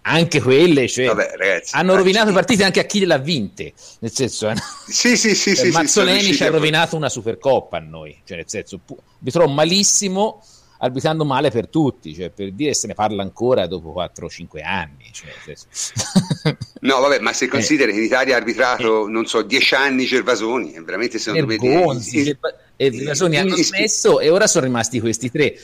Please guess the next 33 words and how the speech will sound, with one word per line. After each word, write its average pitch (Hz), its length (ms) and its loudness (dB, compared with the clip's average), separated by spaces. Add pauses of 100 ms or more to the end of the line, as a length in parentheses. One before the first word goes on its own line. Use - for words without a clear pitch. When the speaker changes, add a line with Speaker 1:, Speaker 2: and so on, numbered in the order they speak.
(120)
Speaker 1:
perché 139 240 0
a 185 60 2
me 233 80 2
i 196 40 4
giovani 175 300 2
non 135 140 -4
sembrano 107 420 -4
male 98 280 -2
per 95 120 -6
niente, 78 500 -14
tutto - 200 -20
sommato, 78 560 -16
quelli, 87 260 -12 (840)
eh, 80 540 -12 (160)
cioè, 147 140 -2
se 156 100 0
togli 233 260 2
questi 170 280 4
tre, 165 160 2
non 131 160 -2
sono 240 260 -2
tanti, 98 560 -4
mm, 453 460 -8
non 151 160 0
sarebbe 392 400 2
una 139 140 -2
cattiva 110 420 -2
classe 101 320 -2
arbitrale, 90 280 -4
sarebbe 156 200 -4
normale, 120 540 0
nel - 280 -20
senso - 300 -12